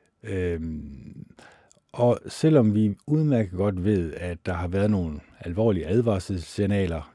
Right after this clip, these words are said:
i, op igennem verdenshistorien, hvor at, øh, regeringer op igennem historien bestemt ikke har behandlet, øh,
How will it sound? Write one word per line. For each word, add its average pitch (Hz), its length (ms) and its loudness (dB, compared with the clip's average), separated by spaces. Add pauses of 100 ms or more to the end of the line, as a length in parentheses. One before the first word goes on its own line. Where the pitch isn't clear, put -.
(100)
i, 87 100 -10
op 98 160 -4
igennem 95 260 0
verdenshistorien, 95 720 0 (520)
hvor 107 380 -2
at, 95 480 -8
øh, 87 340 -8 (480)
regeringer 104 540 2
op 92 200 -2
igennem 90 480 -2 (440)
historien 117 540 0 (320)
bestemt 143 460 4
ikke 135 320 6
har 98 180 -2 (300)
behandlet, 87 640 0 (720)
øh, 95 400 -2